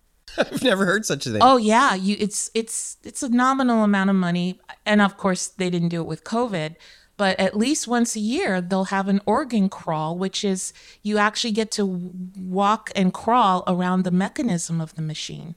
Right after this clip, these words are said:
Speaker 1: Of that particular
Speaker 2: Of
Speaker 1: organ?
Speaker 2: that particular organ.
Speaker 1: See, this is, this is where my head is in the gutter. I thought everybody brings booze.
Speaker 2: <laughs> Like a pub crawl?
Speaker 1: You get, yeah, you get to go to this church and then the next church and the next church. And
Speaker 2: Actually,
Speaker 1: listen
Speaker 2: that's a fun idea.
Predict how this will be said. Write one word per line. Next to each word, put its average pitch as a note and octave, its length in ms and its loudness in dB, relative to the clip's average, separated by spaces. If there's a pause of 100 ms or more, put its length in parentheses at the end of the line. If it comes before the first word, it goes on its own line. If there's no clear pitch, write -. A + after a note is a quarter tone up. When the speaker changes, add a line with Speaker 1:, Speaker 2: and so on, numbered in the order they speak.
(520)
Speaker 1:
Of D#3+ 200 0
that F3+ 280 -2
particular F3 380 2
Speaker 2:
Of G3 60 2
Speaker 1:
organ? C#3 180 4
Speaker 2:
that A#3 160 4
particular B3 600 -2
organ. G#3 520 -4
Speaker 1:
See, E3 320 0
this D#3 240 0
is, D3+ 220 -2
this D3 200 -2
is C#3 220 0
where C3+ 140 2
my B2 220 2
head A#2 200 0
is A2 100 0
in A2+ 80 2
the A2 60 2
gutter. G2 320 -2
I G#2+ 100 -2
thought A#2 460 0
everybody G#2+ 380 -6
brings F#2+ 280 -8
booze. G3+ 440 -2 (260)
Speaker 2:
<laughs> B3 40 0 (1000)
Like A#3 160 2
a A#3 60 0
pub G#3+ 320 -2
crawl? G#3+ 300 -2
Speaker 1:
You E3+ 160 4
get, F#3+ 240 4
yeah, B3 180 6
you F3 160 2
get F3 160 2
to G3 40 -2
go F3+ 140 4
to E3 60 0
this G#3+ 200 4
church A#3 380 6
and F3 80 2
then E3 80 4
the D#3 80 4
next G3 240 2
church G3 240 2
and F#3 80 2
the G3 80 6
next G#3 280 4
church. G3+ 300 2
And F3 100 4
Speaker 2:
Actually, F#3 200 2
Speaker 1:
listen - 20 2
Speaker 2:
that's C4 220 4
a - 80 4
fun G3+ 260 4
idea. F3+ 520 0